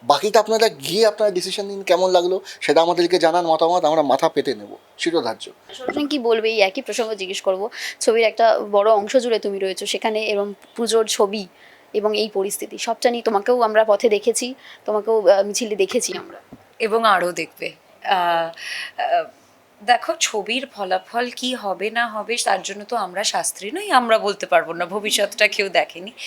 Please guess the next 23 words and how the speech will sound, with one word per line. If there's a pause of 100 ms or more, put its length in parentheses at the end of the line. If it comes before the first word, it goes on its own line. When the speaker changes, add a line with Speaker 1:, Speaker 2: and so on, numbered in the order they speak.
(240)
Speaker 3:
কিন্তু
সবাই
একটা,
আহ,
যেটা
আমরা
বলি,
the
power
of
manifestation
and
the
power
of (140)
positive
thinking, (480)
সেটা
ভেবেই
ভাববো
যে
যেন
সব